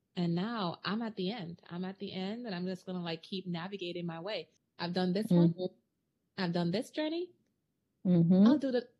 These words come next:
Speaker 1: I'll do the next. It's not gonna change my attitude at all.
Speaker 2: Being a supportive friend.
Speaker 1: Mm-hmm.
Speaker 2: Um, I don't know if I stress that enough, how important that is for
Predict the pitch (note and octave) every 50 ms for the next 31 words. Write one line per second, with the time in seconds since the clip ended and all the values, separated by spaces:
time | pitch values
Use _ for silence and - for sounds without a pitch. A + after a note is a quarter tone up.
0 | _ A#3 A#3 B3 A#3+ C4 C4+ C4 C4+ A#3 G#3 - - _ _ _ _ _ _ _
1 | _ F3+ F3+ - - - G3+ G3 G3+ - A#3+ A3+ G#3+ G#3+ G#3 G#3 G3+ G3+ - _
2 | _ - - A3 G#3 G#3 G3+ G3 - _ G3 F3+ F3+ F#3+ F3+ F#3 F#3 F3+ - -
3 | F3 E3 E3 - - F#3 F3+ F#3 F3+ E3+ D#3 E3 E3 - _ _ _ _ _ _
4 | _ - - - C3 - D3 C#3+ C#3+ D3 C#3+ C#3 C#3 C#3 - - C#3 - - -
5 | D3 C#3+ - - - C#3+ C#3 C3 B2+ A#2+ A#2+ B2 - _ _ C#3+ B2 A#2 A2 A2
6 | A2+ A#2+ B2 B2+ - - _ _ _ _ _ _ G3 F3+ E3+ F#3 F3 D#3 C3+ C3
7 | C3 C3 B2+ B2+ B2 B2 B2 _ _ - E3 E3 F3+ F3 E3+ D#3+ D3+ D3 D3 -
8 | C#3+ C3+ C3+ - - - - - D#3+ D#3 D#3 - _ - B2 B2 B2 A#2+ A#2+ B2+
9 | B2+ A#2+ - - - _ _ - D3 C3+ C3+ - - C#3 C3+ C3 - _ D#3 D3+
10 | - - C3+ C3+ C3 C3+ B2+ B2 B2+ D#3 D#3 B2+ A#2+ B2 C3 - _ _ _ _
11 | _ _ _ _ _ _ _ _ _ _ _ D#3+ D3 C#3 C3+ C3 B2+ B2+ B2+ B2
12 | A#2+ A#2+ B2+ C3 C3